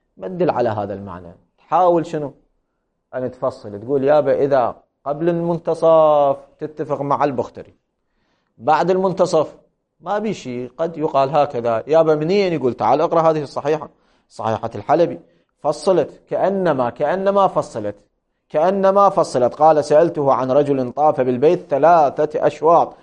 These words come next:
ثم وجد من البيت خلوة". شاف أكو مجال، هو ثلاث أشواط، شاف أكو مجال، وين راح دخل؟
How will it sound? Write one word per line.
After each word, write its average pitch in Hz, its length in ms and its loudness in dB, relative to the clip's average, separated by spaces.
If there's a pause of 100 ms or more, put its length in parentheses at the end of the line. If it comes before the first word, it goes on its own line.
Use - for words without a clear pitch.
(240)
ثم 180 240 0
وجد 196 480 6
من 170 300 6
البيت 156 380 4
خلوة". 143 320 0
شاف 131 260 -2
أكو 196 180 0
مجال، 139 380 -2 (540)
هو 147 120 -2 (440)
ثلاث 180 180 0
أشواط، 135 340 -2 (180)
شاف 165 240 0
أكو 196 180 2
مجال، 202 320 4
وين 208 200 4
راح 165 140 4
دخل؟ 135 280 -2